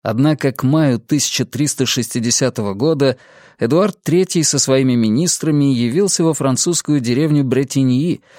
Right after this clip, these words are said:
на встречу с дофином Карлом Пятым для подписания мирного договора.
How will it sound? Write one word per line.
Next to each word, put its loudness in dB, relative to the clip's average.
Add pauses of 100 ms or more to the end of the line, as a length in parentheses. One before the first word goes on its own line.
(140)
на 0
встречу 0
с -4
дофином 2
Карлом 0
Пятым -4 (160)
для 0
подписания 0
мирного 0
договора. -6